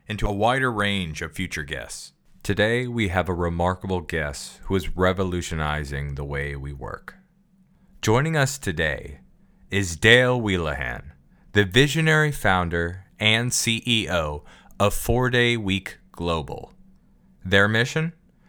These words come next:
To introduce a radical concept that is capturing the attention of businesses and employees worldwide, the four-day work week.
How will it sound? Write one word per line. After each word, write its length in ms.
To 240
introduce 640
a 140
radical 600
concept 680
that 140
is 180
capturing 580
the 120
attention 460
of 180
businesses 680
and 160
employees 760
worldwide, 760
the 100
four-day 640
work 320
week. 340